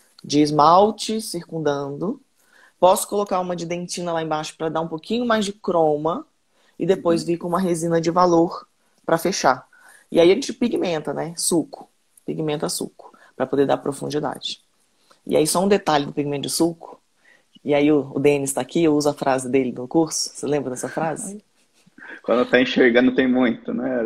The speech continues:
Speaker 1: Quando
Speaker 2: isso.
Speaker 1: tá enxergando tem muito, menos, né?
Speaker 2: É
Speaker 1: É
Speaker 2: mais.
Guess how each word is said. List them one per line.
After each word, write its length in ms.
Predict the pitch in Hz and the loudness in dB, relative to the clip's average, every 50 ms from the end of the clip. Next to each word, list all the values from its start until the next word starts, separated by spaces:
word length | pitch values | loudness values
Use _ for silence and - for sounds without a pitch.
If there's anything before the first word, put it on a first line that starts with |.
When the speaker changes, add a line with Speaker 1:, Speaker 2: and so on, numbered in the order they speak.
| 120 127 | -2 -2
Speaker 1:
Quando 60 | 135 131 | -2 -2
Speaker 2:
isso. 80 | 131 | 0
Speaker 1:
tá 80 | 131 135 | 0 -2
enxergando 460 | 139 147 151 147 143 147 147 156 156 | 0 4 4 4 6 4 4 2 2
tem 120 | 165 175 | 0 0
muito, 240 | 170 139 135 135 143 | 0 0 -2 -2 0
menos, 760 | 143 147 160 165 175 185 190 190 190 185 185 - - - - _ _ _ _ _ - | 0 4 6 6 6 6 4 4 0 0 0 -2 -2 -4 -8 _ _ _ _ _ -10
né? 360 | - 135 139 156 180 180 170 - _ - | -4 -2 -2 -2 -2 -4 -10 -10 _ 0
Speaker 2:
É 60 | 113 | 2
Speaker 1:
É 140 | 113 110 110 | 2 4 2
Speaker 2:
mais. 640 | 110 120 113 110 - - - - - - - - | 2 2 0 -2 -2 -2 -2 -2 -2 -2 -4 -6